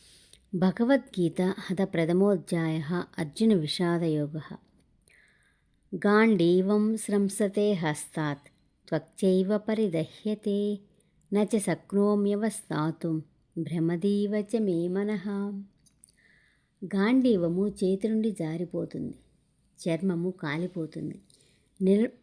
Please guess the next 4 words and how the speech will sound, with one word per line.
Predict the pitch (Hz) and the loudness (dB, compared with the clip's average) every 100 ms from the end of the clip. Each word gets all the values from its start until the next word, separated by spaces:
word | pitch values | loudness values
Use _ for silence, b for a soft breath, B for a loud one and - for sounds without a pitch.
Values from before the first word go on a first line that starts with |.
| - | 4
నిలబడలేకపోతున్నాను, | 185 226 247 247 196 170 190 170 160 185 160 151 160 185 - _ _ _ _ | 6 6 6 6 4 2 0 -2 -2 -2 -2 -2 -4 -8 -14 _ _ _ _
నా | 190 185 | 0 2
తల | 165 170 196 | 0 -2 -2
తిరుగుతుంది. | 202 170 180 175 156 156 | -2 -2 -2 -2 -4 -4